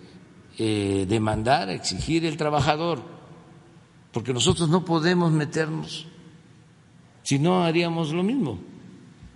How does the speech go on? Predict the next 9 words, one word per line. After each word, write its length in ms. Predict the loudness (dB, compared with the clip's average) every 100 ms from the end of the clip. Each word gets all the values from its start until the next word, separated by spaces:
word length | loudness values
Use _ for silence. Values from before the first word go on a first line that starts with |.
| -20 -20 -20 -20 -20 -20 -20 -20 -20 -20 -20 _ -14 0
a 120 | 2
nombrar 1200 | 4 4 4 4 2 -6 -12 -16 -18 -18 -20 -12 -2
los 280 | 0 0
dirigentes. 720 | 0 2 4 2 2 -6 -10 -14 -20 -20 -20 -16 -16 -16 -20 -20 -20 -20 -20 -20 -20 -20 -20 -12 0
Pero 180 | 2 4
existe 560 | 2 4 4 4 4
esa 1000 | 4 4 2 2 2 0 -2 -4 -6 -4
mala 760 | 0 2 2 0 0 -2 -4 -4
costumbre. 560 | -2 0 0 0 -2